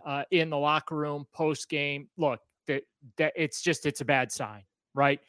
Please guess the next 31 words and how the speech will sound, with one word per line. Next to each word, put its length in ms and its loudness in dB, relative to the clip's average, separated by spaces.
I 60 0
mean, 240 -4
we, 160 -4
we, 400 -4
in 120 -4
the 80 -4
last 460 4
three 240 4
weeks 400 -2
now, 400 -4
we 200 0
have 200 0
had 480 2
players 400 2
talking 360 0
about 280 2
the 80 -6
will 360 4
and 120 -4
want 340 0
to. 340 -8
We, 540 -6
we 240 -6
have 440 -2
players 320 0
talking 320 -2
about 240 0
commitment 420 -6
outside 460 -2
the 40 -6
building, 460 -4